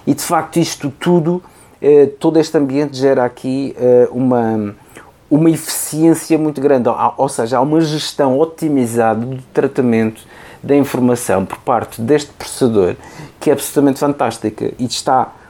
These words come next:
muito, muito, muito bem desenhada. Já o M um Max, por exemplo, que é o suprassumo dos processadores,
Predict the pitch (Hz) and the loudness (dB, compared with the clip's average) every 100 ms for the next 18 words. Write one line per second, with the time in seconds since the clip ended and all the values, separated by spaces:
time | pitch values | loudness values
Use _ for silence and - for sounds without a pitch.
0 | - 143 165 170 160 - - 151 165 160 | -6 0 4 4 2 -4 -2 2 2 2
1 | 143 147 151 135 135 127 131 139 107 98 | 0 0 0 0 0 0 -2 0 -2 -4
2 | 98 - _ _ - - _ _ 131 120 | -8 -16 _ _ -20 -20 _ _ -10 -2
3 | 175 180 170 175 165 165 165 160 147 127 | 0 2 4 4 4 4 0 0 0 2
4 | 139 - - - 127 110 139 127 123 123 | 2 -2 -12 -4 -2 0 0 0 -2 0
5 | 117 - 160 - 139 123 - 117 113 107 | 0 0 -2 0 0 0 0 2 2 0
6 | - - - 113 92 85 | -6 -10 -6 -4 -2 -4